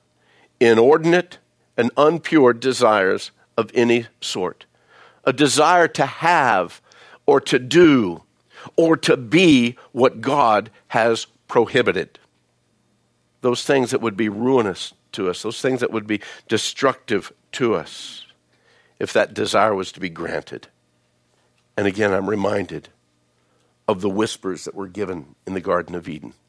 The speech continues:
As Satan speaks to Eve, Eve saw that the tree was good for food, that it was pleasant to the eyes, that it was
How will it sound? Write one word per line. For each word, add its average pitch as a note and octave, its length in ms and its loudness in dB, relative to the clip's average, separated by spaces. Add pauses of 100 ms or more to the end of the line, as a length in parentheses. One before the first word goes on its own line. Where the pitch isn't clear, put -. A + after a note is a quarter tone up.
(1500)
As - 80 -6
Satan C3+ 400 0
speaks - 540 -4
to - 200 -6
Eve, G2+ 400 -4 (140)
Eve C3 440 2 (100)
saw C3 560 2
that G2 220 -6
the G#2+ 80 -6
tree D3 360 0
was G2+ 220 -4
good B2 340 -4
for - 180 -14
food, G2+ 600 -10
that G#2 160 0
it A#2 80 0
was G#2 180 -6 (240)
pleasant C#3+ 480 -2 (140)
to A#2 160 -8
the G2+ 180 -6
eyes, B2+ 480 0
that A2+ 100 -4
it G#2+ 60 -2
was G2+ 140 -6